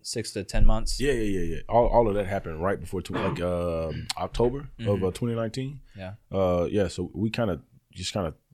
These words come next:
Speaker 2: jumped out there into the deep end all at one time.
Speaker 1: Yeah. So, uh, you were talking about the uncle being a good, um, influence, like, a father figure, kinda, like, filling that role.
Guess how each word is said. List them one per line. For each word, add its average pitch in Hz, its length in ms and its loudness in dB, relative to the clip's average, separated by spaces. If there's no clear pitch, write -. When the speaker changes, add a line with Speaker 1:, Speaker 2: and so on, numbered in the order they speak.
Speaker 2:
jumped 92 320 -2
out 82 160 0
there 85 160 -4
into 82 180 -8
the 80 120 -4
deep 78 260 -6
end 73 440 -10
all 82 180 -6
at 58 80 -12
one 78 160 -12
time. 80 400 -10
Speaker 1:
Yeah. 110 280 -8
So, 117 420 -2
uh, 113 200 2
you 120 120 -2
were 156 40 0
talking 156 200 -2
about 117 180 4
the 107 120 -4
uncle 127 340 -4
being 101 220 -2
a 95 40 -2
good, 98 300 0
um, 95 420 -2
influence, 104 800 -4
like, 92 200 -2
a 95 320 -2
father 131 320 -4
figure, 160 360 -6
kinda, 151 400 -2
like, 104 180 -2
filling 175 300 0
that 101 160 0
role. 101 400 -2